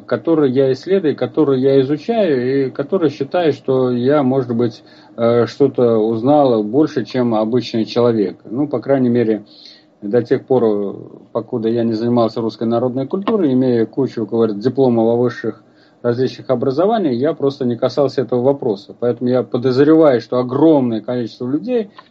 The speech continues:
точно так же не касалось. Вот. А когда заинтересовался, я понял, увидел, что это большой пласт, э, науки, культуры и вообще это русский дух, на чём мы стоим. Вот. Поэтому вот с этих позиций, я думаю, советы можно,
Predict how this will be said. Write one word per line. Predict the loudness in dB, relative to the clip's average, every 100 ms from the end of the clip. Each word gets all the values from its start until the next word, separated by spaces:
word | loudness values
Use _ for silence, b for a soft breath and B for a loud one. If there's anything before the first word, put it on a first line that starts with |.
| _
точно | -2 -2 -6
так | -2 -2 0
же | 0 0 0 -2 -6 -4
не | -4 -2
касалось. | -2 0 0 0 -4 -16 _ B B B B _ -8
Вот. | -6 -4 -6
А | -4
когда | -2 0
заинтересовался, | 0 -2 -2 -4 -4 -4 0 0
я |
понял, | 0 -4 -2 -2 -2 -6 -4
увидел, | -4 -4 -6
что | -4 -6
это | -4 -4 -2
большой | -2 0 2 0
пласт, | 2 2 2 -4 -6
э, | -4 -4 -6 -10 -12 -4
науки, | -2 -2 -4
культуры | -10 -8 -2 0 2 0
и |
вообще | 0 -2 -2
это | -4 -4 -8 B B 2
русский | 2 2 0
дух, | 0 0
на | -2
чём | 0 0
мы | -2
стоим. | 0 0 2 0 -6 _ B B B B B -12
Вот. | -6 -6 -2
Поэтому | -2 0 0 -2
вот | -4
с | -4
этих | -6 -6
позиций, | -4 -2 -2 -2 -2 0 0 0
я | -2 -2
думаю, | 0 0 -2
советы | -2 0 0 0
можно, | 0 0 0 -2